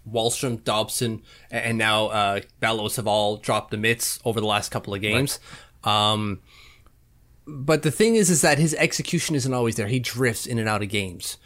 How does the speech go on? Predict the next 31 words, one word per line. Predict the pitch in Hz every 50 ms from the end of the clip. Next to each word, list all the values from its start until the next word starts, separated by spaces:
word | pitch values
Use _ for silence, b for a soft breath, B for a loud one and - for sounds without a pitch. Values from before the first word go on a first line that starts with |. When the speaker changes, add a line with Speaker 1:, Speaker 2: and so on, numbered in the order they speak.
| B B B B B B B
Speaker 1:
right? | 117 113 117 123 127 127
Where, | 127 127 117
like, | 117 117 120 117 -
"Uh, | -
I'm | 120 127 127 127 127 120 123 123 120
here | 107 123 135 135 135 131
one | 123 131 131 123 120
minute | 120 117 117 120
and | 113 117
I'm | 110 107 110
not | 117 113 110 -
the | 117
next." | 110 110 98 - - - -
And | 131 127 127 127
th-, | 143 143
that's | 175 190 202 196 -
not, | 202 202 185 -
I | 151 160
don't | 165 196 180 139
imagine | 143 143 135 143 139 - 139 131
any | 123 127 120
sort | - - 131 127 117
of, | 110 104 98 - - b b b b b b b b b
um, | - 110 101 101 98 95 92 - -
conscious | - - - - 107 104 113 123 - - 156 147 - - - - - - - _ _
effort | - 117 120 117 - 165 151 -
or | 107 107
lack | 104 107 104 104 - -
thereof | 110 104 98 101 113 127 135 -
by | - 143 143
him. | 135 151 170 185 185 180